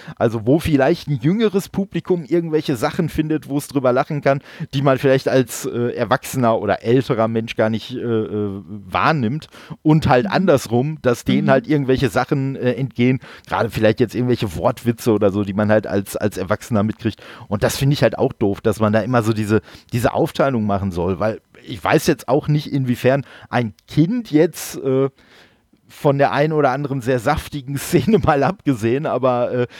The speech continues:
Speaker 1: inwiefern man jetzt einem Kind sowas wie Lower Decks zeigen kann und es das genießen kann,
Speaker 2: Mhm.
Speaker 1: weiß ich nicht. Das kommt, glaub ich, auch sehr individuell auf das bestimmte Kind an und, äh,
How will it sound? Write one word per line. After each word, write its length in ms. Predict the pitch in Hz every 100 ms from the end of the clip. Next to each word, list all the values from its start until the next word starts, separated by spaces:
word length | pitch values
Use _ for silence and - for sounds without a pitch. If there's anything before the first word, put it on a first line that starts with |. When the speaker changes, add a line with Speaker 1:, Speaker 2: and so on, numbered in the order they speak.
| 185
Speaker 1:
inwiefern 420 | 120 123 120 127 165
man 160 | 147
jetzt 240 | 131 135 139
einem 220 | 120 110 -
Kind 360 | 143 175 208
sowas 380 | - 147 156 -
wie 60 | 127
Lower 260 | 127 151
Decks 400 | 107 139 - -
zeigen 400 | - - 156 151
kann 180 | - 147
und 220 | 104 139
es 100 | 131
das 220 | 127 120
genießen 480 | - 107 113 156 151
kann, 220 | 139 139 135 - -
Speaker 2:
Mhm. 280 | 214 214 214
Speaker 1:
weiß 360 | 95 151 170
ich 180 | 165 -
nicht. 300 | 110 139 -
Das 160 | 120 -
kommt, 240 | 147 156 110 101 113
glaub 200 | 117 127
ich, 100 | 131
auch 80 | 127
sehr 280 | 101 131 160
individuell 760 | 160 156 151 131 131 120 127 120
auf 160 | 143
das 180 | - -
bestimmte 480 | 113 - 147 151 113
Kind 320 | - 151 220
an 300 | - 170 170
und, 380 | 139 139 143 127
äh, 260 | 101 123